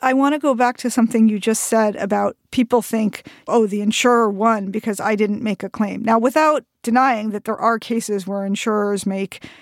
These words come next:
exorbitant profits, and there's a reason, you know, governments can get involved there, one of the fundamental problems is people thinking, you know, "I bought this insurance policy and I never got a payout on it. What a waste." No,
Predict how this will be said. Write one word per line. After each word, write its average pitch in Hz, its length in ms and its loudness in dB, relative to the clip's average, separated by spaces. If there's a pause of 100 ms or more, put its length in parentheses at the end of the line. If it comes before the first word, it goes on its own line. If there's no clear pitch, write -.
(100)
exorbitant 214 680 2
profits, - 540 0
and 190 140 -6
there's 190 180 -4
a 196 80 -4
reason, 202 560 -2
you 202 100 -4
know, 196 120 0
governments 196 440 0
can - 160 -2
get 190 160 0
involved 190 460 0
there, 226 400 2 (460)
one 240 320 2
of 359 100 0
the 285 80 -4
fundamental 262 880 0
problems 220 640 0
is 208 120 -4
people 233 380 0
thinking, 202 600 -2 (420)
you 226 80 0
know, 214 100 0
"I 220 140 2
bought 233 400 2
this 254 180 0
insurance 247 440 2
policy 220 480 -2
and 202 100 -6
I 185 80 -6
never 233 400 2
got 226 180 2
a 269 120 -2 (120)
payout 214 380 0
on 185 160 -2
it. - 180 -10
What 220 280 2
a 269 40 2
waste." 220 560 -4
No, 294 640 2